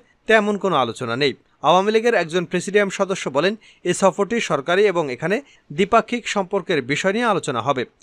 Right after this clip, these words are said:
পররাষ্ট্রমন্ত্রীর সঙ্গে তিনি কথা বলবেন। রোহিঙ্গা ইস্যু নিয়ে আলোচনায় প্রাধান্য পাবে বলে পররাষ্ট্র মন্ত্রণালয়ের পক্ষ থেকে বলা হয়েছে।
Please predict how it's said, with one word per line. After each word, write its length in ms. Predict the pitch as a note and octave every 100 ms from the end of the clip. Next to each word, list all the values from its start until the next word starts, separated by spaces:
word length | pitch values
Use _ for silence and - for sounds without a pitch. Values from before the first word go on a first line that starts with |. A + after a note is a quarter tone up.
| _ _ -
পররাষ্ট্রমন্ত্রীর 720 | D#3+ D#3+ D#3+ - F#3 F3+ G3+
সঙ্গে 260 | - G3 A3
তিনি 220 | G#3 D3
কথা 220 | D3 D3+
বলবেন। 340 | D3 C#3 E3+ C4+ _ - -
রোহিঙ্গা 400 | D#3 F#3+ G#3 F#3
ইস্যু 200 | D3+ E3
নিয়ে 120 | G3+
আলোচনায় 380 | G3 F3 F3+ C3
প্রাধান্য 460 | - D#3 E3+ E3+
পাবে 260 | C3 C3+ C#3+
বলে 220 | C#3 F3+ - _ -
পররাষ্ট্র 380 | E3+ F3 - F#3
মন্ত্রণালয়ের 520 | E3 E3 G3 F#3+ D#3+
পক্ষ 280 | - D3 F3+
থেকে 240 | G3 F#3
বলা 240 | D3 D3 C3+
হয়েছে। 340 | A2 G#2+ D3+